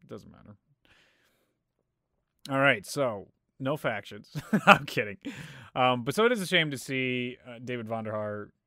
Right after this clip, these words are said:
potentially leaving the Call of Duty era,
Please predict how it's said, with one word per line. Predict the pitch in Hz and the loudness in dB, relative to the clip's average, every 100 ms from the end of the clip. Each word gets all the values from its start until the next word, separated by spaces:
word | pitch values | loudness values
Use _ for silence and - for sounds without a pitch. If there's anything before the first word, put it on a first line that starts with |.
| _ _ - | _ _ -20
potentially | 113 120 104 117 | -10 -10 -10 -12
leaving | 104 110 104 | -12 -12 -12
the | 104 | -14
Call | 104 98 101 | -12 -12 -10
of | 98 | -12
Duty | 98 101 98 - _ _ _ _ | -12 -12 -14 -18 _ _ _ _
era, | 135 143 123 110 | -2 0 0 -4